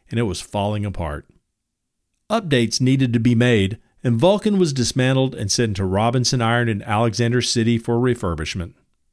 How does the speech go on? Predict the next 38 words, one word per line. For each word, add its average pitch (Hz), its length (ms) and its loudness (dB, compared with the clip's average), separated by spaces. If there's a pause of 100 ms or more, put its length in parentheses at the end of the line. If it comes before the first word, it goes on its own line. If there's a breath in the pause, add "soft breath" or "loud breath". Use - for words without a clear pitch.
(480)
They 190 160 0
also 208 380 2
made 147 220 2
a 147 80 2
new 120 180 2
spear 180 400 2
for 123 160 0
Vulcan 98 420 0
to 131 100 2
hold. 123 440 -2 (720)
The 131 80 4
torch 196 380 2
was 127 160 0
being 117 260 0
replaced, 98 600 -2 (300)
but 110 120 0
not 127 320 2
without 165 320 2
controversy. 104 800 0 (600)
Some 233 360 0
people 175 260 2
don't 131 220 2
like 123 200 2
change, 110 440 -2 (180 soft breath)
and 120 160 -2
former 196 380 2
Mayor 139 340 4
George 117 380 2
Siebels 117 420 2
probably 190 560 0
spoke 135 360 0
for 123 100 -2
most 113 340 2
of 98 100 0
them 101 160 0
when 104 120 2
he 104 80 2
said, 101 460 0